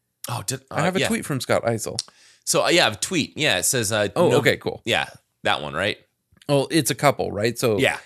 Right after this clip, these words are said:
Speaker 2: "Happy Monday. Here's Jimmy Eat World
Speaker 1: Yes.
Speaker 2: covering Party Hard.
Speaker 1: Yeah.
Speaker 2: Can we get Andrew W K to cover the middle in response?"
Speaker 1: <laughs>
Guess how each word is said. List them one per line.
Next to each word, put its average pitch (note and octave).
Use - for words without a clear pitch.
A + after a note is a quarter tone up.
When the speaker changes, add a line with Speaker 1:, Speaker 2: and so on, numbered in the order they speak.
Speaker 2:
"Happy C3+
Monday. B2
Here's A#2+
Jimmy B2
Eat G#2+
World G#2+
Speaker 1:
Yes. A2
Speaker 2:
covering A2
Party A2+
Hard. G#2
Speaker 1:
Yeah. C#2+
Speaker 2:
Can G#2+
we G#2
get G2
Andrew A#2
W G#2+
K A2
to G#2
cover G#2+
the F#2
middle A#2
in C2
response?" -
Speaker 1:
<laughs> -